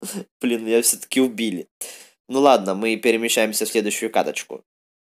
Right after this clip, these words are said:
Ну а вот мы уже в следующей катке, и мы опять не зомби. А, щас я уже с Владом зашел. Ну, как вы можете помнить Влада из прошлых видосиков.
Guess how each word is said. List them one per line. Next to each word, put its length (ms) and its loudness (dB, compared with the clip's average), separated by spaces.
Ну 280 4
а 300 8
вот 220 2
мы 140 -2
уже 180 -2
в 60 -2
следующей 380 0
катке, 640 0
и 540 -4
мы 240 0
опять 340 0
не 120 -6
зомби. 680 -4
А, 680 2
щас 440 2
я 160 4
уже 580 0
с 160 2
Владом 500 0
зашел. 560 -2
Ну, 120 -4
как 160 -2
вы 60 -2
можете 400 0
помнить 420 -4
Влада 300 2
из 120 -4
прошлых 400 -10
видосиков. 560 0